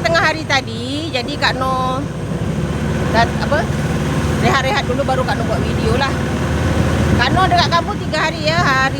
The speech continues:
ni, esok dan lusa. Okey, hari, ah, Jumaat, Sabtu, Ahad. Ahad Kak Nur kena balik awal.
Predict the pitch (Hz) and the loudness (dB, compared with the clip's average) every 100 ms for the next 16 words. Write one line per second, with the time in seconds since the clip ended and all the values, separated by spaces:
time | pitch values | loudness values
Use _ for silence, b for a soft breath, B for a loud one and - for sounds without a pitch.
0 | 277 311 339 392 381 262 262 - 339 269 | -2 -2 0 0 0 0 0 0 0 2
1 | 269 254 - 294 220 185 - - - - | 0 0 0 0 0 0 -2 -2 -2 -2
2 | - - - - - 233 226 269 311 - | -2 0 0 0 0 2 4 4 4 0
3 | - 220 240 240 226 196 226 220 - - | 0 2 2 2 0 2 0 0 -4 -4
4 | 247 285 - - - - 208 254 233 - | -2 -2 -2 -6 -4 -2 -2 0 -2 -2
5 | - 208 262 220 208 - - 233 208 214 | -4 -4 -4 -4 -4 -2 0 0 0 0
6 | 226 277 | 0 -2